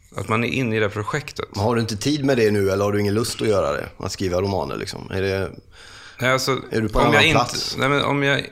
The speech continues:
Speaker 1: om jag inte hade upplevt det här innan jag började podda, så hade jag nog skyllt det på podcasten.
Speaker 2: Mm.
Speaker 1: Då hade jag svarat att, eh, jag är splittrad av det här att vi ska göra en poddavsnitt varje vecka.
Speaker 2: Mm.
Speaker 1: Men jag minns ju att det här hade inletts sedan innan vi började podcasta.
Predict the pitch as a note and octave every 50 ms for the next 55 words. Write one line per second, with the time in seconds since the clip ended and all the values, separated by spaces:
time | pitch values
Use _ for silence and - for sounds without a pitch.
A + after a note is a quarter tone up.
0 | - - - A2+ C3 C#3 C#3 C3 A#2 - C3+ D3 D#3+ D#3+ D#3 - - A#2 A2+ G#2
1 | - - - G2 F2+ - A2 G#2+ A2+ B2+ C3+ C3 B2+ A2+ G#2+ - - F#2+ F2+ F2+
2 | - F2 - - G2 F#2+ F#2+ F#2+ F2+ F#2 F2 - - G2+ F2+ F2 - F2+ F#2 E2+
3 | - A#2 A#2 A2 - - - A#1+ - - - - - - - - - - - -
4 | A2 A2 A2 A2 G#2+ - - G#2 F#2 F2 F2+ F2+ E2 E2 - - - F2 E2 D#2+
5 | - - - - - - - - - - _ _ - F#2 F#2+ F#2+ - - - -
6 | G#2+ A2 G#2 - - - - - G#2 A#2+ G#2 E2 - - - - - C2+ F2+ F#2
7 | F2+ E2+ E2+ F#2 F#2 E2 D#2 - - F2+ - - - F2+ F2+ F2+ E2+ F2 - -
8 | G2 G2 F#2 F2+ F2 - - - F2+ F#2 - - A#2+ A2+ - - E2+ D#2+ C#2 B1
9 | - - - G2 - - - A2+ G#2 G#2 G#2 G#2+ G2+ G2 F#2+ - - - - -
10 | - - - F#2+ G#2 G#2 G2+ G2+ - - - - - A2 G#2+ G#2+ A2+ C#3 D#3 -
11 | - - B2 A2+ - - - G#2 G2+ G2 G2+ G2+ G#2+ A#2 C3+ D3 D#3 D3 C3 C3+
12 | - - A#2 G#2+ G#2+ A2 A2+ A#2+ D3 D3 - - - - G#2+ F#2 F#2+ F#2+ D#2+ D2
13 | G#2 G2 G2+ G#2+ A#2+ B2+ A#2+ G2+ F#2+ F2+ F2 F2+ - - G2+ F#2 - - - -
14 | A#2+ B2 - - - -